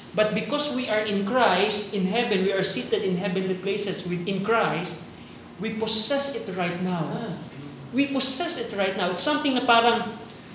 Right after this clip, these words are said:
Speaker 1: halimbawa, mayaman akong ruler. And then, tagapagmana ko si Joe. Hindi pa niya pinupossess yung mana, pero dahil meron na akong last will testament, in some way,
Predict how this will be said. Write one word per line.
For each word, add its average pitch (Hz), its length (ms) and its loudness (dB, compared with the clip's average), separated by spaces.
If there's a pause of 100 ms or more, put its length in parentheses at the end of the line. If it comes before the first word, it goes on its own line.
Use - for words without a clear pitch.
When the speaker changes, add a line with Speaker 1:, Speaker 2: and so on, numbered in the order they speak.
(180)
Speaker 1:
halimbawa, 196 720 4 (400)
mayaman 180 400 4
akong 196 320 2 (720)
ruler. 208 560 2 (960)
And 202 80 2
then, 208 560 6 (480)
tagapagmana 196 640 2
ko 196 80 0
si 185 160 2
Joe. 180 480 4 (400)
Hindi 226 240 0
pa 277 80 6
niya 254 160 2
pinupossess 220 640 2
yung 185 80 2
mana, 180 560 0
pero 196 160 0
dahil 190 320 2
meron 196 240 0
na 196 160 4
akong 185 160 2
last 190 240 2
will 190 160 2
testament, 175 640 -2 (1040)
in 202 160 2
some 262 240 4
way, 208 560 4